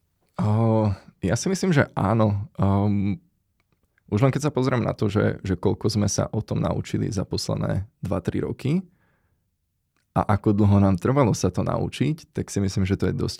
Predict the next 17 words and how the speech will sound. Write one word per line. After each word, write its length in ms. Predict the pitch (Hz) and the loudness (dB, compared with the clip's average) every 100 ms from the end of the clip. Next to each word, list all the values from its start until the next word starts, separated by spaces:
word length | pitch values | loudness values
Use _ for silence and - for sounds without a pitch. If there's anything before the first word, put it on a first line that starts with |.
| - | -8
ťažké. 240 | - - 95 | -6 -4 -4
Ehm, 880 | - _ _ _ - 92 98 - - | -6 _ _ _ -2 -2 -2 -6 -6
zároveň 440 | 92 101 117 120 120 | 0 2 2 2 2
ale, 180 | 113 110 104 104 _ _ _ _ _ _ | 2 2 0 -4 _ _ _ _ _ _
ehm, 560 | - 90 90 92 - - _ - | -8 -6 -6 -8 -10 -14 _ -10
veľa 400 | 85 104 113 110 | -4 0 0 0
firiem 320 | 110 104 104 | 0 2 0
si 100 | - | -2
tým 240 | - 95 - | -2 -2 -4
už 240 | 95 - | -8 -6
prešlo, 560 | - - - 113 156 165 - _ _ | -6 -6 -4 -2 -2 -2 -10 _ _
veľa 220 | 95 101 | -2 0
firiem 220 | - 98 98 | 0 -2 -2
s 80 | |
tým 100 | 101 | -4
má 80 | 90 | -4
skúsenosti 800 | - 98 - 98 101 - 113 127 | -4 -6 -4 -4 -4 -6 -6 -6